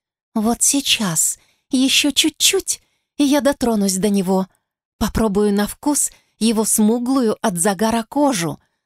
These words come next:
вдохну терпкий аромат сандала, растворюсь в этом оборотне вся без остатка.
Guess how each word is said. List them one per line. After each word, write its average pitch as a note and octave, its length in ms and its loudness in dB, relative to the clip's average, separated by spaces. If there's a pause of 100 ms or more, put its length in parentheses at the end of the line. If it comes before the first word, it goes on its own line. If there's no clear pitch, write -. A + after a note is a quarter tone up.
вдохну A3 520 0
терпкий G#3+ 500 -2
аромат G#3 500 0
сандала, G3+ 680 0 (320)
растворюсь C4+ 720 0
в G3+ 60 0
этом A3 380 0
оборотне A3+ 720 0 (280)
вся - 340 2
без A#3+ 220 0
остатка. G#3+ 680 -4